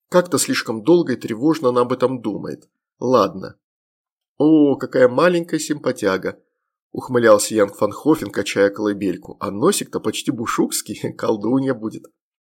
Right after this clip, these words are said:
"Да что вы все заладили", пробурчала Ладжа,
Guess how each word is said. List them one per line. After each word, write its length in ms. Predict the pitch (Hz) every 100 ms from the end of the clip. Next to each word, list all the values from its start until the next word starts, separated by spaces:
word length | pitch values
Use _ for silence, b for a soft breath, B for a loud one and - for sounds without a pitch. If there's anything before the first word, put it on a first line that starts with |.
| _
"Да 180 | 107 131
что 200 | - 185
вы 100 | 180
все 240 | - 160
заладили", 540 | 156 156 107 90 - 98
пробурчала 640 | 113 101 113 - 104 101
Ладжа, 480 | 104 110 - 92